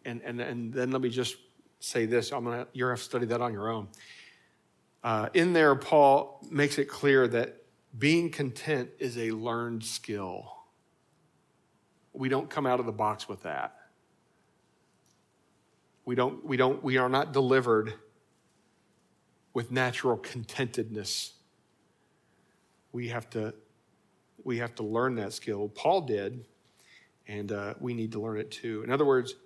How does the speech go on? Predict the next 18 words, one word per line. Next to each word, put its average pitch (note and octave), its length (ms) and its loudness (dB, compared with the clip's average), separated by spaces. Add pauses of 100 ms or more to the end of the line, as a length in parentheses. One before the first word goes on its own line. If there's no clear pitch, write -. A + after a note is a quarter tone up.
we C3 100 0
need C#3 220 0
to A#2+ 160 2
reprogram C3 880 2
ourselves A2 640 -2
to - 160 -18
think, - 460 -4 (340)
to - 80 -10
be C3+ 120 0
joyful C3+ 460 4
about B2 220 0
the A#2+ 80 -8
things A#2+ 240 -2
that, B2 160 -2 (420)
that C3 180 -2
brings B2 260 0
God B2+ 360 2
joy, G2+ 440 -6